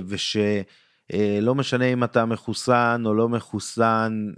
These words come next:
אה, ומה אתה בוחר לעשות, אה, נחזור ונקבל את החיים שלנו בחזרה. אה, ז-,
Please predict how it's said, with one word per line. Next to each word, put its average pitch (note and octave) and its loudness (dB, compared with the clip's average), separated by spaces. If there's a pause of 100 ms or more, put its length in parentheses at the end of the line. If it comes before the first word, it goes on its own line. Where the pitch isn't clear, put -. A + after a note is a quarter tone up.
אה, G2 -2
ומה G#2+ 0
אתה A2+ 0
בוחר A2 -2
לעשות, A2 0 (420)
אה, F#2 0 (500)
נחזור A#2+ 0
ונקבל A#2 0
את A2 -4
החיים G#2+ -2
שלנו G#2 -2
בחזרה. F#2+ 0 (760)
אה, F#2+ -2 (1120)
ז-, G#2+ -14